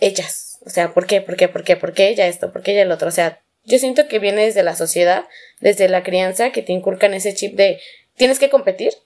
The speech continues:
y no solo competir, competir contra ellas, porque como ella va a ser mejor que tú, si son iguales, son mujeres. Y tú así de, ok, entonces creces con ese chip hasta que justamente, pues ya viene un proceso de construcción, de esto, del otro, pero para mí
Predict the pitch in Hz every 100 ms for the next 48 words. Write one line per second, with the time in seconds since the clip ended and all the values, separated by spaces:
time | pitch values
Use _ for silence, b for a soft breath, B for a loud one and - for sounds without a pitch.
0 | _ - 220 214 233 208 175 170 156 -
1 | - 190 185 185 208 240 220 208 165 -
2 | 190 180 - - - _ 185 185 180 165
3 | 202 226 247 254 - 202 208 202 196 185
4 | 185 143 b b b - 208 190 180 -
5 | - 220 208 180 156 - - - 226 214
6 | 214 147 - - _ _ _ _ _ _
7 | 180 190 190 196 165 - - _ _ 170
8 | 220 220 453 - 214 233 233 254 269 277
9 | 262 247 247 254 277 214 - 202 - 190
10 | 240 - 262 247 233 302 B B B B
11 | _ - 202 214 202 202 196 185 175 165
12 | 175 170 185 202 196 214 208 208 202 185
13 | 185 190 185 202 208 _ - 214 196 -
14 | _ _ _ _ 190 185 240